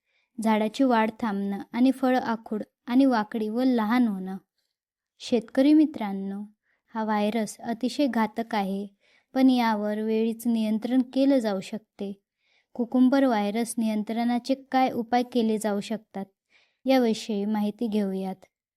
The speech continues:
रोगट झाडं दिसताच त्यांची विल्हेवाट लावा. शंका वाटल्यास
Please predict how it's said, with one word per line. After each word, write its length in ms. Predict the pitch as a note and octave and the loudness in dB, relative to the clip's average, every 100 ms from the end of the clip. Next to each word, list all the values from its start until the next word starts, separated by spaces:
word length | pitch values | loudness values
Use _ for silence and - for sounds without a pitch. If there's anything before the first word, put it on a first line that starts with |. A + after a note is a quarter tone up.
| _ _ _ - | _ _ _ -10
रोगट 380 | A#3 A#3+ B3 C4+ A#3 | 0 2 4 2 4
झाडं 260 | B3 A#3 B3 | 2 2 2
दिसताच 500 | B3 A#3 - A3+ G#3+ - - | 0 -2 -4 -6 -6 -8 -6
त्यांची 320 | A3 G#3+ C4 | -6 -2 2
विल्हेवाट 560 | C4 A#3+ A#3+ A#3 G#3+ | 4 4 4 2 -2
लावा. 320 | G3+ F#3 F#3 G3 _ _ _ _ | -8 -8 -10 -14 _ _ _ _
शंका 400 | - B3 A#3+ C4+ | -6 -2 0 2
वाटल्यास 600 | C#4 C4 C4 A3 G#3+ - | 4 2 0 -6 -6 -10